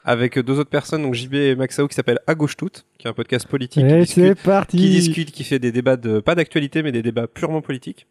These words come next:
Speaker 1: Le premier numéro était consacré à la gratuité des transports et on va enregistrer le numéro deux sur l'exception culturelle française. Euh, voilà, et
Speaker 2: Petit mot de
Speaker 1: sinon
Speaker 2: Podren ?
Speaker 1: Hein, et sinon,
Speaker 2: Vas-y,
Speaker 1: voilà, j'allais
Speaker 2: vas-y.
Speaker 1: dire, euh, voilà, si seulement il existait un événement, euh,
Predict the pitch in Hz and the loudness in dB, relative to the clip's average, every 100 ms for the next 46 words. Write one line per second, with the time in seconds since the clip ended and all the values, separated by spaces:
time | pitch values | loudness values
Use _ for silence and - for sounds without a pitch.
0 | _ - 131 135 131 131 131 147 131 123 | _ -10 -2 0 2 0 0 -2 -4 -8
1 | 120 123 - 127 113 117 - 127 120 - | -8 -8 -4 -2 -2 -4 -6 -12 -12 -10
2 | 113 - 143 170 - - - _ - 110 | -16 -10 -8 -8 -10 -20 -20 _ -4 -2
3 | 110 113 117 143 123 120 117 107 110 143 | 0 -2 -4 -4 -2 -4 -4 -4 -4 -4
4 | 165 - - - 151 127 127 - 139 123 | -4 -8 -10 -4 0 0 -2 -6 -8 -8
5 | - 123 - 120 - 127 127 - _ - | -4 -4 -6 -14 -6 -6 -6 -14 _ -20
6 | - - - 123 117 113 113 110 104 113 | -20 -20 -6 -2 0 0 0 -2 -2 -2
7 | 107 135 - 120 117 113 110 110 - 175 | 0 0 -2 -4 -4 -2 -4 -6 2 2
8 | 175 214 262 302 _ _ _ - 135 170 | 4 4 4 0 _ _ _ -2 0 2
9 | 143 - 113 147 156 165 180 180 190 143 | 0 0 -2 4 6 6 6 6 6 4
10 | 139 110 110 117 139 - 127 123 131 131 | 2 2 0 0 -2 -8 -8 -4 -2 -2
11 | 113 117 135 123 113 120 123 139 120 | -4 -6 -6 -4 -2 -4 -2 -2 -4